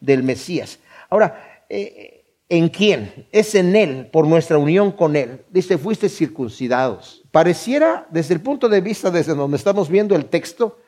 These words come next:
como que Pablo hizo un cambio medio extraño. ¿Por qué de repente que estamos hablando que estamos completos en Cristo Jesús, de repente menciona la circuncisión?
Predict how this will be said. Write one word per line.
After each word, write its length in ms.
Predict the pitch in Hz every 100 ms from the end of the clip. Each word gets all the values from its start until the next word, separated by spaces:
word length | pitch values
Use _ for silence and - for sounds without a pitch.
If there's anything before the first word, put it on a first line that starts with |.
| _
como 260 | 165 165 165
que 100 | 165
Pablo 400 | 185 214 214 214
hizo 180 | 214
un 120 | 226 214
cambio 760 | 196 226 214 220 220 208 - 147
medio 280 | 147 143 139
extraño. 680 | - - 240 233 185 104 _ _
¿Por 160 | 170 170
qué 100 | 277
de 80 |
repente 420 | 269 240 - 247 214
que 80 |
estamos 360 | 185 226 226 202
hablando 360 | 180 196 220 -
que 60 |
estamos 340 | 156 190 202 -
completos 600 | 160 131 214 190 190 165
en 100 | 135
Cristo 300 | 170 180 151
Jesús, 240 | 151 185
de 80 | 165
repente 400 | 147 196 185 170
menciona 420 | 147 - 196 190
la 140 | 160
circuncisión? 800 | - 120 - 110 - 104 139 123